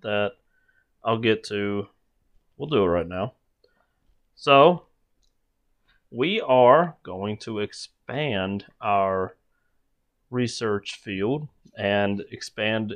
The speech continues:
into the N F L now. So, we're gonna not just do N B A and N F L news, but we will also cover other sports areas,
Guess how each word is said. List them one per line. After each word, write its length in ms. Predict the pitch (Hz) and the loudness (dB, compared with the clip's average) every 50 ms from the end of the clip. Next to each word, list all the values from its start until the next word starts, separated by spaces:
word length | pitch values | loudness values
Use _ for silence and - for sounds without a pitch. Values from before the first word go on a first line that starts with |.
| - | -10
into 560 | 113 107 107 107 101 - - 107 104 104 104 101 | -8 -8 -8 -8 -8 -10 -10 -8 -6 -6 -6 -6
the 220 | 95 101 95 82 92 | -8 -8 -10 -10 -8
N 120 | 98 95 | -8 -8
F 160 | 95 - - | -8 -8 -8
L 280 | 135 143 147 123 104 92 | -6 -4 -2 -2 -2 -4
now. 360 | 85 85 82 82 90 117 135 - _ _ _ _ _ _ _ _ _ - | -4 -6 -8 -8 -8 -8 -10 -12 _ _ _ _ _ _ _ _ _ -20
So, 560 | - - 113 104 104 101 101 101 101 98 - _ _ _ _ _ _ _ _ _ _ _ _ _ _ | -12 -8 -4 -2 0 2 2 0 0 -2 -4 _ _ _ _ _ _ _ _ _ _ _ _ _ _
we're 140 | - 127 147 | -6 -4 -2
gonna 400 | 156 170 160 147 139 135 123 117 - _ _ _ _ _ _ _ _ _ _ _ _ _ _ _ _ _ _ _ _ - | 0 2 2 4 4 2 2 0 -6 _ _ _ _ _ _ _ _ _ _ _ _ _ _ _ _ _ _ _ _ 0
not 200 | 139 160 175 165 | 2 2 2 2
just 240 | 170 165 151 - - | 0 -4 -4 -4 -4
do 180 | 156 156 143 117 | -4 -4 -2 -2
N 200 | 131 131 131 120 | -2 -2 -2 -2
B 180 | 123 113 110 | -2 -2 -2
A 220 | 104 104 104 104 - | -2 0 0 -2 -4
and 300 | - 110 104 104 101 95 - | -6 -6 -8 -8 -8 -10 -12
N 120 | 104 101 98 | -10 -8 -8
F 180 | 92 - - | -8 -8 -10
L 160 | 98 92 90 90 | -10 -8 -8 -8
news, 340 | 87 92 104 131 156 165 | -6 -6 -6 -6 -6 -8
but 200 | - - 131 113 | -6 -6 -6 -4
we 140 | 110 113 113 | -4 -2 -2
will 100 | 113 113 | -2 -2
also 840 | 104 - 120 139 151 143 - - 147 139 131 127 127 123 120 - - _ _ _ _ _ _ - | -2 -4 -4 -6 -6 -6 -6 -6 -2 -2 0 2 2 0 0 -2 -6 _ _ _ _ _ _ -12
cover 420 | - - 143 139 131 127 120 117 - | -6 -2 -2 0 2 2 0 0 0
other 320 | 120 123 127 127 123 120 | 0 0 0 0 0 -2
sports 500 | 117 - - _ - 120 117 113 110 - | -4 -6 -12 _ -6 -4 -2 -2 -4 -4
areas, 760 | - - 113 110 110 110 110 107 107 107 107 104 104 - - - | -6 -6 -6 -4 -2 -2 -2 -2 -2 -2 -2 -4 -6 -8 -14 -20